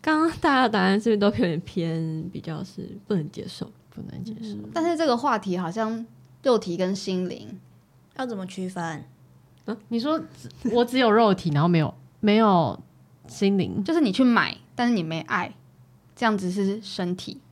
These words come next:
Speaker 1: 对，对，就像是他们去洗泰国浴，然后或者泡泡浴，就是一次，然后他只是为了要追求这个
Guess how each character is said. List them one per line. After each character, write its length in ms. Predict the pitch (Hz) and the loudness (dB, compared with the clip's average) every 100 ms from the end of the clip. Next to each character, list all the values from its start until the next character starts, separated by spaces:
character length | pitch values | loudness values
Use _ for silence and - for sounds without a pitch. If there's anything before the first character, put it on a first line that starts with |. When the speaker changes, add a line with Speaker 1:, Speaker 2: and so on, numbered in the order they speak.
| _ _ | _ _
Speaker 1:
对， 120 | 247 | -2
对， 100 | 226 | 0
就 100 | 233 | 0
像 280 | 294 330 294 | 0 0 0
是 420 | 269 277 247 196 - - - - - _ | -2 0 0 -2 -6 -20 -20 -20 -20 _
他 200 | - 233 | -4 -2
们 220 | 226 180 190 | 0 0 0
去 140 | 233 | -2
洗 280 | 220 160 - - - _ - | -4 -4 -8 -14 -20 _ -14
泰 160 | - 208 | -4 -4
国 200 | 185 - | -2 -4
浴， 360 | 190 175 107 202 | -2 -2 -4 -10
然 120 | 208 - | -10 -8
后 120 | 196 | -8
或 60 | |
者 100 | 202 | -6
泡 140 | 196 202 | -6 -4
泡 160 | 190 | -2
浴， 80 | 180 | -4
就 120 | 175 | -4
是 180 | 185 185 - - _ _ _ - | -6 -8 -12 -20 _ _ _ -8
一 100 | 196 | -8
次， 220 | 196 269 | -6 -2
然 120 | 185 | 0
后 80 | 226 | 0
他 40 | |
只 120 | 269 196 | -2 -2
是 140 | 226 | 0
为 140 | 254 | 2
了 80 | 202 | 2
要 120 | 190 | 0
追 160 | 208 208 | 0 -2
求 220 | 208 185 | -2 -4
这 160 | - 208 | -4 -8
个 500 | - - 107 - | -6 -8 -8 -10